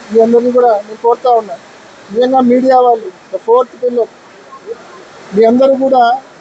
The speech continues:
ప్రతి ఒక్కరు కూడా ఇంత, ఇంత ఘోరమైన ఈ మాదిరి బైండ్ ఓవర్ కేసులను, ఈ మాదిరి జరుగుతా ఉన్న దాడులను రాష్ట్రమంతా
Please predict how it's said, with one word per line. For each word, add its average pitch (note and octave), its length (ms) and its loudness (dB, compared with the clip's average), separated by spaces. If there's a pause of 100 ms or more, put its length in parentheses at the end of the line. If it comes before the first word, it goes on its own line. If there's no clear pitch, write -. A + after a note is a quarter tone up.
(260)
ప్రతి G#3+ 220 -6
ఒక్కరు C4+ 280 -2
కూడా C4 180 2
ఇంత, A#3+ 100 -8 (600)
ఇంత B3 140 -14 (160)
ఘోరమైన C#4 400 0 (280)
ఈ B3 140 -8
మాదిరి B3 360 -2
బైండ్ A#3+ 260 -2
ఓవర్ A#3+ 220 0
కేసులను, A3+ 400 -6 (520)
ఈ - 20 -2 (120)
మాదిరి C4 380 0
జరుగుతా B3 380 0
ఉన్న A#3+ 100 -4 (140)
దాడులను A#3+ 440 -2 (580)
రాష్ట్రమంతా B3+ 680 -2